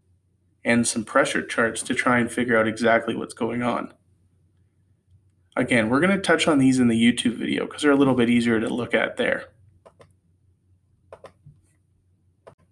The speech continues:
I'd like to say a big thank you again to Captain Doug Morris at Canadian Aviation Weather dot com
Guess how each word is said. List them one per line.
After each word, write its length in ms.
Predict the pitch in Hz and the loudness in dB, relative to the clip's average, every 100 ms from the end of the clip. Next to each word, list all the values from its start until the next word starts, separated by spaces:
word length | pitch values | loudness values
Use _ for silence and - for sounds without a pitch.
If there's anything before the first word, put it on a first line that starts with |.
| _ _ _ _ _ _ _ - _ _ _ _ _ - | _ _ _ _ _ _ _ -20 _ _ _ _ _ -2
I'd 100 | - | 0
like 120 | 208 | 0
to 100 | 214 | 2
say 200 | - 165 | 4 4
a 60 | 139 | 4
big 220 | 143 - | 2 2
thank 300 | 147 143 135 | 2 2 4
you 100 | 131 | 2
again 300 | 120 123 120 | 4 2 2
to 60 | |
Captain 440 | 117 131 127 - 120 | -2 -6 -6 -4 0
Doug 260 | 127 117 | 0 0
Morris 560 | 113 113 101 101 - - - | 0 -2 -2 -4 -10 -10 -14
at 80 | 123 | -4
Canadian 440 | 139 127 123 123 | 0 0 0 0
Aviation 640 | 120 117 120 117 - 117 | 0 0 0 0 0 -2
Weather 280 | 113 110 107 | -2 -2 -2
dot 240 | 113 - | -4 -6
com 420 | - 113 110 117 | -4 0 2 0